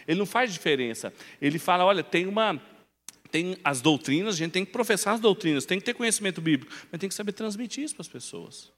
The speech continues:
Sabe por quê? Porque senão a gente não consegue enfrentar os desafios de cada época.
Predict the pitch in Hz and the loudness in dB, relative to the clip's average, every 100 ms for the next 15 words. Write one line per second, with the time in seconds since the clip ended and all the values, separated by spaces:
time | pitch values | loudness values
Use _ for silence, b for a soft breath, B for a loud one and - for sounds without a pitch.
0 | _ _ _ _ B B - 202 170 - | _ _ _ _ B B -2 2 2 2
1 | 214 170 - B - 170 190 - 175 175 | 0 0 -6 B -8 -4 -4 -4 -4 -2
2 | 208 160 B B 139 175 170 160 180 202 | -2 -2 B B 0 0 -2 0 2 0
3 | 190 175 180 175 170 - 165 147 147 143 | -2 -2 -2 -2 -6 -4 -6 -2 0 0
4 | 147 B B 135 151 175 180 220 220 - | -2 B B -10 -2 0 -2 -6 -10 -4
5 | 123 113 90 - - | -4 -4 -6 -10 -20